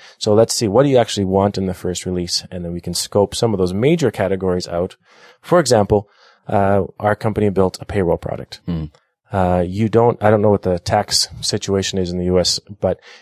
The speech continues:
Speaker 1: in
Speaker 2: That's
Speaker 1: Canada, we
Speaker 2: not
Speaker 1: have,
Speaker 2: as har-, harsh
Speaker 1: right?
Speaker 2: as yours,
Speaker 1: We
Speaker 2: but
Speaker 1: have T fours that are, get printed off every year.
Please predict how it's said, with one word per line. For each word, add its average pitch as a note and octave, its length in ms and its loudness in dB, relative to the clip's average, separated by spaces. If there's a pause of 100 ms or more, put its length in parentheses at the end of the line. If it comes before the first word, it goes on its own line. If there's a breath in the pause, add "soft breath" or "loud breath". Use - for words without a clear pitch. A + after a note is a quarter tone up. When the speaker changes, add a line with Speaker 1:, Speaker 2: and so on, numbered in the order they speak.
Speaker 1:
in G#2+ 100 -2
Speaker 2:
That's - 80 -8
Speaker 1:
Canada, A2 340 6
we C#3 60 6
Speaker 2:
not A#2+ 120 6
Speaker 1:
have, G2+ 80 6
Speaker 2:
as G#2+ 100 0
har-, G#2 200 2
harsh A2 280 2
Speaker 1:
right? E3 100 2
Speaker 2:
as G2 160 -4
yours, F2+ 340 -2
Speaker 1:
We C#3+ 120 4
Speaker 2:
but C#3 80 6
Speaker 1:
have C3 200 2
T D3 200 0
fours A#2+ 380 4
that G#2+ 120 8
are, A2 80 6
get A2 260 0
printed A#2 320 2
off G2 360 2
every G2+ 240 0
year. E2+ 240 -2